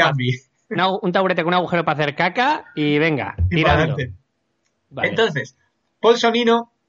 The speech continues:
Speaker 2: llega a la conclusión de que Dauger era un ayudante de cámara de Jules Mazarin, más conocido como el cardenal Mazarino.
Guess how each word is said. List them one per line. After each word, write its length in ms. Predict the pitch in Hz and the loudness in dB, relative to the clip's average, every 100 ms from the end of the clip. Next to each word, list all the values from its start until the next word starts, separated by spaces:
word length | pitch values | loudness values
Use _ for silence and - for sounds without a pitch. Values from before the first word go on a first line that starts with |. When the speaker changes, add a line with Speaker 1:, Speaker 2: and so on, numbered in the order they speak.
| - | -4
Speaker 2:
llega 260 | 170 202 180 | -2 0 0
a 60 | |
la 120 | 160 | 0
conclusión 600 | 151 185 185 175 185 175 - | -2 -4 -4 0 0 -2 -4
de 200 | 175 208 | -2 0
que 140 | 170 | 2
Dauger 420 | 170 170 165 170 - - | 2 2 0 -2 -4 -2
era 200 | 185 190 | 0 0
un 120 | 196 | 0
ayudante 420 | 202 180 180 180 | 0 0 0 -2
de 140 | 185 151 | -4 0
cámara 460 | 175 170 143 160 - | 0 0 -2 -2 -6
de 260 | 160 185 180 | -6 -2 -2
Jules 380 | 165 190 180 - - | 0 -2 -2 -10 -10
Mazarin, 800 | 165 170 180 165 175 123 113 - _ _ _ _ | -6 -4 -2 -2 -2 -4 -8 -18 _ _ _ _
más 200 | 151 185 | -2 -2
conocido 380 | 208 185 196 170 | -2 -4 -2 -2
como 180 | 180 190 | -2 -2
el 100 | 175 | -2
cardenal 460 | 180 175 165 170 | -2 0 0 0
Mazarino. 640 | 165 147 - 127 156 131 | 0 -2 -2 -2 0 0